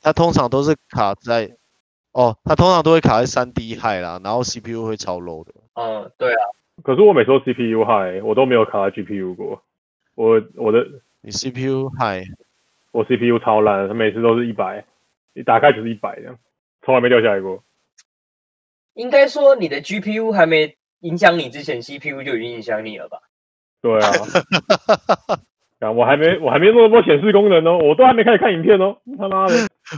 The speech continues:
Speaker 1: 我连影片都没开哦。
Speaker 3: <laughs> 连影片都没开就先炸了哦。<laughs> 真的是过两年之后，真的是，真的是，真的是慢，真的慢了，真的是最近，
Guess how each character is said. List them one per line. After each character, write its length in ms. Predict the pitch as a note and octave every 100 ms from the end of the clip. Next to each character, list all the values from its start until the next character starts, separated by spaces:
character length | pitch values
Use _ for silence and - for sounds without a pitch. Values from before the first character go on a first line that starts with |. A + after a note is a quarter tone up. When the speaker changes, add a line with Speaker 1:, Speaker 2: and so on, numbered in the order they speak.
| B2
Speaker 1:
我 120 | E3+
连 160 | G3
影 100 | G#3+
片 180 | E3 A3+
都 80 | A3
没 200 | A#3+ G#3
开 240 | - G#3
哦。 180 | G#3 A3+ - - -
Speaker 3:
<laughs> 380 | - G#3+ - -
连 100 | G3+
影 60 | G#3
片 100 | G#3
都 80 | A3+
没 100 | G3
开 240 | F3+ G3+
就 100 | G#3
先 160 | F#3+ G3
炸 220 | F#3 F3
了 100 | D3+
哦。 120 | D#3+ - -
<laughs> 100 | G3+ _ F#3 - - D#4 _ - - F3+ D#3 C#3+ _ _ _ _ _ _ _ _ _ _ A2+
真 100 | F#3+
的 80 |
是 100 | F3 G3
过 180 | G#3+ E3
两 180 | A#2+
年 140 | G2+ G#2+
之 80 | A2
后， 100 | C#3
真 180 | C#3+ C#3
的 160 | C3+ D3
是， 60 | -
真 100 | E3
的 80 | B2+
是， 140 | C3+
真 200 | - F#3
的 140 | G3+
是 80 | B2+
慢， 320 | B2+ A#2 F#2+
真 240 | F#2+ D3 F3+
的 100 | C#3
慢 220 | A2+ G2+
了， 140 | G2+ A2+ _
真 120 | - C#3
的 100 | C3+
是 140 | D3
最 180 | C#3 E3
近， 260 | E3 D#3+